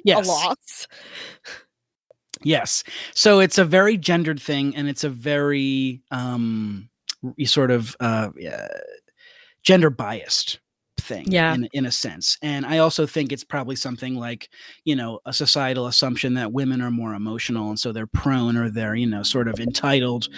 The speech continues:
Speaker 1: to express grief, whereas men are the stiff upper lip and are sort of always chronically fine, um, and have to just get on with it, as it were,
Speaker 2: Mm-hmm.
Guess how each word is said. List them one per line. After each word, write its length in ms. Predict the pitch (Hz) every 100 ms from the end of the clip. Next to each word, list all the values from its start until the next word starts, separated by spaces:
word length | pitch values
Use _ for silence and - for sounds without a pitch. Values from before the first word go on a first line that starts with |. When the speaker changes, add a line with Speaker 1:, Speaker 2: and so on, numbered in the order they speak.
| - - -
Speaker 1:
to 540 | - - 139 123 123 123
express 500 | 131 - 143 131 -
grief, 380 | 123 135 120 -
whereas 260 | 131 123
men 260 | 131 131 127
are 100 | 123
the 100 | 117
stiff 240 | - 143
upper 240 | 135 113 131
lip 240 | 120 127 - -
and 140 | 135 123
are 80 |
sort 240 | 120 135 123
of 320 | 120 - - -
always 480 | 139 123 123 113 - _ _ _
chronically 460 | - 151 127 127 131
fine, 500 | - 151 117 123 123 - - - - 127
um, 360 | 120 113 113 117
and 120 | 120
have 140 | 123
to 80 | -
just 220 | 123 -
get 140 | - 156
on 340 | 180 165 147
with 180 | 139 143
it, 120 | 139
as 180 | 135 131
it 120 | 131
were, 300 | 120 110 139 - - -
Speaker 2:
Mm-hmm. 140 | 196